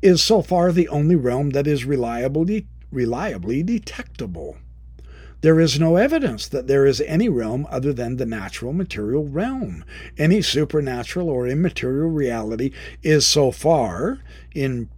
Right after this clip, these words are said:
principle and in practice actually, undetectable. And therefore, we have no scientific reason to claim that it even exists. <laughs> Along with that,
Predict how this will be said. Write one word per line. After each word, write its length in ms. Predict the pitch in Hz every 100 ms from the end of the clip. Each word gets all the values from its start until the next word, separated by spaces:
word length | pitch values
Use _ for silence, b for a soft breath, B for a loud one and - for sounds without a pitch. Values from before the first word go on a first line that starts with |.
| -
principle 480 | - 165 - - 120
and 260 | 160 269 156
in 180 | 147 -
practice 540 | 160 269 - 104 -
actually, 600 | 104 92 - 87 135 185 b b b - 123
undetectable. 960 | 104 95 143 170 269 - 339 262 113 - - - B B B
And 200 | 170 160
therefore, 580 | 147 220 - 147 113 165 B B B
we 240 | 156 185 147
have 360 | 139 143 131
no 300 | 123 120 208
scientific 1120 | - 127 117 131 202 - - 113 - 269 - - - - - - B B B B B B B
reason 580 | 131 135 185 175 208 240
to 80 | 262
claim 500 | - 127 107 104 139
that 160 | 196 190
it 120 | 131
even 280 | 113 110 127
exists. 760 | 117 117 107 85 - - - - - - - -
<laughs> 480 | - - - - 175
Along 500 | 131 113 110 101 104
with 220 | 101 -
that, 320 | 233 233 220